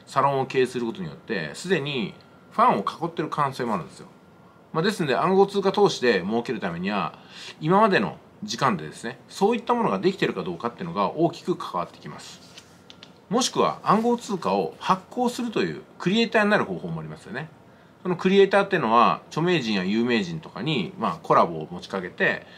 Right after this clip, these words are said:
一緒に暗号通貨のトークンを作ったりとかしてね、それを販売することによって、何がしかの利益を得るという形になりますけども、まあ、これはなかなか組んでくれる方がいないんじゃないかなと思います。はい、今日の話まとめますと、暗号通貨がよく分かってない方がこれから一方的にカモになります。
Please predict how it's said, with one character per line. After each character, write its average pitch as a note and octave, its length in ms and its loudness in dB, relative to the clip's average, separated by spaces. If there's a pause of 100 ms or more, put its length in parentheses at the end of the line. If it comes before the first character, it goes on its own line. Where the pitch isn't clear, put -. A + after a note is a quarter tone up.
(160)
一 B2 100 -8
緒 F#3+ 140 0
に G3 120 2
暗 B2 180 2
号 A#2+ 100 4
通 A#2 180 -8
貨 - 80 -6
の D#2+ 80 -8
ト G2 220 -4
ー - 40 -18
ク G2 80 -10
ン F#2+ 40 -4
を F#2 80 -8
作 - 160 -12
っ - 20 -20
た - 120 -16
り - 60 -18
と - 100 -20
か - 100 -20
し - 80 -16
て C#3 80 -6
ね、 E3+ 100 -4
そ F3 140 -2
れ E3+ 60 4
を - 20 -2
販 D#3 200 2
売 D3 180 0
す C#3+ 100 -12
る C3+ 80 -8
こ C3 80 -8
と B2+ 80 -6
に G2 80 -6
よ D2+ 60 -8
っ - 20 -12
て、 G#2+ 440 -2 (360)
何 G#2+ 160 -2
が G2+ 80 0
し - 80 -10
か B2+ 80 -6
の F#2+ 100 -2
利 G2 120 0
益 E2 160 -4
を - 20 -8
得 E2 100 -8
る C#2 60 -16
と D2+ 80 -16
い - 20 -18
う - 40 -20
形 D2 180 -20
に D2+ 80 -14
な D2+ 60 -14
り D#2 60 -14
ま E2 120 -12
す - 80 -18
け - 80 -16
ど C#2+ 60 -14
も、 E2 260 -8
ま C#3+ 160 0
あ、 C#3 60 0
こ D3 120 -8
れ C#3 60 -2
は C3+ 60 -2
な B2+ 100 -4
か B2+ 80 -2
な B2 80 -2
か A2 100 -10
組 C3 160 -4
ん - 20 0
で G2 80 0
く F2 80 -4
れ E2+ 60 -8
る E2 80 -10
方 - 140 -16
が - 80 -14
い - 80 -10
な G2 80 -6
い G3 40 -4
ん E3 60 -6
じ D3+ 60 -12
ゃ - 20 -10
な C#3 80 -16
い - 60 -16
か - 100 -18
な C#3 120 -10
と - 100 -18
思 - 80 -18
い - 40 -18
ま - 60 -20
す。 - 220 -20 (340)
は G#2 120 -4
い、 F#2 120 -8
今 D#3 80 4
日 C3 60 4
の G#2 60 0
話 F#2+ 240 -6
ま F#2 100 -8
と G#2 80 -8
め G#2 80 -4
ま G#2 100 -4
す - 60 -14
と、 E2 320 -6 (300)
暗 F3 180 4
号 A#3 140 4
通 A#3 180 -6
貨 D#3+ 100 4
が A#2+ 100 4
よ D3 140 0
く D3+ 80 -4
分 A2 80 6
か C3+ 100 0
っ - 60 -6
て A#2 80 -6
な F#2+ 80 -4
い E2 60 -6
方 F2 160 -8
が G#2+ 100 -6
こ G2+ 120 -6
れ G2+ 40 -2
か G2 120 -2
ら E2+ 60 -2
一 E2+ 140 -10
方 G#2 120 -6
的 F2+ 100 -12
に F#2+ 120 -4
カ G#2+ 120 -4
モ F2 100 -4
に D#2+ 60 -8
な C#3 80 -12
り - 80 -16
ま - 80 -16
す。 - 180 -18